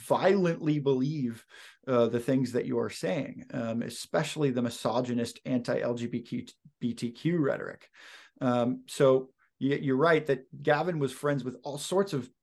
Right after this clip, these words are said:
very normal mainstream people, but as he got more radical, a lot of those people moved on. Um, and <laughs> a number of those people you described didn't want to talk for my book. And I,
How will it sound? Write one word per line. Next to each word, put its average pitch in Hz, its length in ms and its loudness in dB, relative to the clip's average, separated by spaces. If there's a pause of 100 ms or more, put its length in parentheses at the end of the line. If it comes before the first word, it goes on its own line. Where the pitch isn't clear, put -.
(180)
very 156 280 2
normal 147 420 4
mainstream 135 520 -2
people, 135 500 2 (260)
but 139 220 -4
as 147 300 -6
he 165 180 -6
got 147 220 2
more 127 180 0
radical, 123 680 0 (260)
a 143 80 0
lot 127 240 4
of 135 60 0
those 127 180 0
people 123 320 -4
moved 117 280 -4
on. 113 320 -6 (220)
Um, 113 300 -6
and 127 300 -4 (220)
<laughs> 131 240 -6
a 139 60 0
number 170 220 4
of 151 80 4
those 147 120 2
people 151 240 0
you 139 120 0
described 143 500 2 (460)
didn't 156 180 4
want 143 160 4
to 127 60 0
talk 143 260 0
for 151 80 -12
my 127 140 -2
book. 156 300 2
And 123 80 -2
I, 120 120 -2